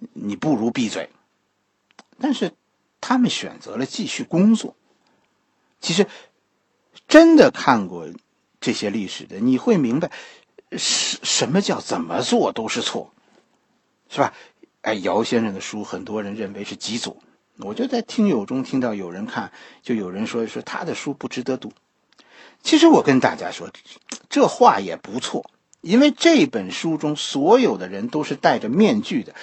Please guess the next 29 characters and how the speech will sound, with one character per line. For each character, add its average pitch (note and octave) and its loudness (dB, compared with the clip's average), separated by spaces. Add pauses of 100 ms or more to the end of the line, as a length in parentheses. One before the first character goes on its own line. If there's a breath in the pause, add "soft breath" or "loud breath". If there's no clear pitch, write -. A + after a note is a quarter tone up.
(300 loud breath)
这 D4 10
种 A2+ 2
面 F3 8
具 C4 0 (560)
现 A#3 4
在 - 2
看 - -8
来 - -20 (400)
真 G2+ 0
的 G#2 -16
很 - -16
粗 - -14
糙， - -20 (880)
甚 C#4+ 8
至 A#2+ 0
于 B2 -2 (320 loud breath)
有 C#3+ 8
些 C3+ 2
人 C#3 0
会 C#3 0
觉 A2+ -6
得 B2+ 0
这 G3+ 2
个 A3 2
面 G#3 6
具 D3 -2
很 C3+ 0
可 - -6
笑。 - -4